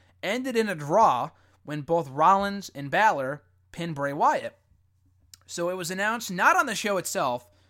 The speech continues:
but on fucking Facebook Live, soon after the show ended, that it's gonna be a seven-man Elimination Chamber match. That sounds like a mess, but I hope they work it out where, I don't know, I, I hope it's,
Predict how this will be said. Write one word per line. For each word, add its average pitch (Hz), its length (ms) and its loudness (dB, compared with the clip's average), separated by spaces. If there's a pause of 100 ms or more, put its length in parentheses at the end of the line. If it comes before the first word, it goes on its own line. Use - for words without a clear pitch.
(200)
but 175 140 -4
on 170 100 -2
fucking 240 480 -6
Facebook 226 640 -6
Live, 127 560 -2 (180)
soon 220 300 -6
after 208 240 -4
the 165 60 -6
show 160 200 -6
ended, 120 380 -6 (500)
that 151 160 -4
it's 156 120 -8
gonna 160 140 -6
be 151 80 -6
a 143 40 -8
seven-man 190 840 -2
Elimination 156 560 -6
Chamber 135 340 -10
match. 104 420 -16 (300)
That 175 200 -6
sounds 247 460 -2
like 208 120 0
a 151 120 2
mess, 151 720 -6 (320)
but 151 120 -6
I 151 80 -2
hope 208 220 -2
they 196 100 -8
work 175 320 -2
it 165 80 -2
out 156 420 -4
where, 135 540 -6 (880)
I 208 140 2
don't 160 100 -2
know, 147 60 0
I, 156 320 -2
I - 20 -2
hope 220 300 2
it's, - 320 -6